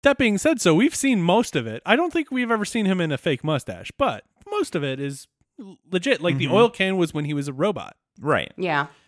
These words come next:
Speaker 2: So she uses the, the spoon to take a, uh, a spoonful of space honey because supposedly, uh, they say a spoonful of space honey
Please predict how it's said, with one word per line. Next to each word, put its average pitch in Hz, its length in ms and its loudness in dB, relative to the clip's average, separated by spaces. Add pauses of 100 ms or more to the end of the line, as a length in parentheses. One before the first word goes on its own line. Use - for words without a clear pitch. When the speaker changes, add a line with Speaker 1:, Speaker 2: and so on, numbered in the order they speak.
(520)
Speaker 2:
So 151 240 2
she 180 480 -4
uses 165 640 0
the, 135 580 0
the 117 140 -4
spoon 120 720 -2 (100)
to 113 520 -2 (200)
take 113 400 -2
a, 101 480 0
uh, 95 240 0
a 98 60 -4
spoonful 147 520 -2
of 135 120 -2
space 170 320 -2
honey 95 440 -6
because 110 380 -2
supposedly, 120 720 0
uh, 92 80 -2 (120)
they 107 140 -2
say 107 260 0
a 95 80 -2
spoonful 127 540 -2
of 123 120 -4
space 208 320 -4
honey 98 360 -4